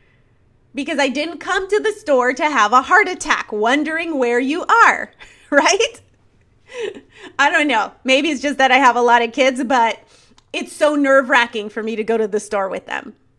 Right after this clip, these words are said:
because you just don't know what you're gonna find these days. You see those videos where people just snatch 'em up in the blink of an eye. And so we need to be extra careful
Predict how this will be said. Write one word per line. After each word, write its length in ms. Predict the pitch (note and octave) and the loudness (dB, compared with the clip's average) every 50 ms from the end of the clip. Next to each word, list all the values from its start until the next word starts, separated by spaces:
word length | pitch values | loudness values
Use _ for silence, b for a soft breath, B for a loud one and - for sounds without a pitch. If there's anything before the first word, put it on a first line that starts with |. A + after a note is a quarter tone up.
| - | -12
because 380 | - C#4+ C4 - F4+ E4+ C4+ C4+ b b b b b b b | -10 -8 -6 -6 -6 -6 -6 -10 b b b b b b b
you 180 | C4 F4 A4+ | -4 -4 -2
just 220 | A#4 B4 C5 G#4 G#4 | 0 0 -2 0 0
don't 240 | A#4+ A#4 A4 G4 G4 | 0 0 0 0 0
know 300 | G4 A#4+ C5+ A#4+ F4+ B3+ | 0 2 2 0 0 0
what 240 | A3+ C#4 - - | 0 -2 -2 -2
you're 80 | G4 D#4+ | -4 -2
gonna 180 | F#4 - F4+ - | -2 -2 -4 -4
find 340 | - - F4 G#4+ A#4+ A#4+ | -4 -4 -2 -2 -2 -2
these 220 | G4+ E4+ D#4 A3+ - | -2 -4 -6 -6 -6
days. 460 | A3+ G3+ F3+ - - - - - _ _ _ _ _ _ _ _ _ _ - | -6 -8 -8 -10 -16 -20 -20 -20 _ _ _ _ _ _ _ _ _ _ -10
You 220 | B3+ D4+ G#4+ A#4+ | -6 -4 -4 -2
see 180 | A#4 B4+ A#4 A#4 G4 | 0 2 2 2 2
those 240 | F#4+ G4 F4 C4+ C#4+ | 0 -2 -4 -4 -4
videos 600 | B3+ D#4+ D4+ B3+ D4+ C#4 C#4+ D#4 G#4 A#4+ G4+ F4+ | -6 -6 -6 -4 0 0 0 2 0 0 -2 -4
where 140 | E4+ E4 C#4 | -6 -6 -6
people 280 | A#3+ F4+ F#4 - G4 | -6 -6 -6 -6 -8
just 240 | C4 D#4+ F4+ - - | -8 -8 -10 -12 -10
snatch 340 | - C#4+ D#4 F4 G4 G4 - | -6 -4 -4 -2 -2 -4 -4
'em 120 | G4 D#4+ | -4 0
up 280 | F#4 G#4 F#4+ - - _ _ _ _ _ _ _ _ _ _ _ _ - - | 0 0 0 -2 -4 _ _ _ _ _ _ _ _ _ _ _ _ -10 -6
in 140 | - - D#4 | -4 -2 -2
the 60 | E4+ | -2
blink 300 | A#3+ D#4+ F4 F#4 E4+ E4 | -2 -4 -4 -4 -4 -4
of 120 | - - D4 | -4 -4 -4
an 120 | D4+ D4 | -4 -4
eye. 320 | D4+ D4+ A#3+ - - - - _ _ _ _ _ _ _ _ _ _ _ _ _ _ _ _ _ _ _ _ _ _ _ _ _ _ _ _ _ _ _ - | -4 -4 -4 -6 -8 -14 -20 _ _ _ _ _ _ _ _ _ _ _ _ _ _ _ _ _ _ _ _ _ _ _ _ _ _ _ _ _ _ _ -6
And 140 | E4+ D#4+ D4+ | -4 -4 -4
so 220 | D#4 F#4 D#4+ D#4+ | -4 -4 -4 -4
we 320 | D4+ C#4 D4+ G4 A4 A#4+ A#4 | -4 -4 -2 -2 -2 -2 -2
need 200 | A4 G4 F4+ F#4 | -2 -4 -4 -4
to 120 | F4+ F#4 | -4 -6
be 240 | - D#4 C#4+ - - | -6 -6 -8 -4 -4
extra 560 | D#4 F4 F4 - - - - - F#4+ E4+ D4+ | -4 -4 -4 -6 -12 -20 -16 -8 -6 -6 -4
careful 880 | D#4+ - - - - C#4 D#4+ - - - _ - B3 G3 - - - | -6 -2 0 0 0 0 0 -4 -8 -10 _ -4 -4 -4 -4 -8 -16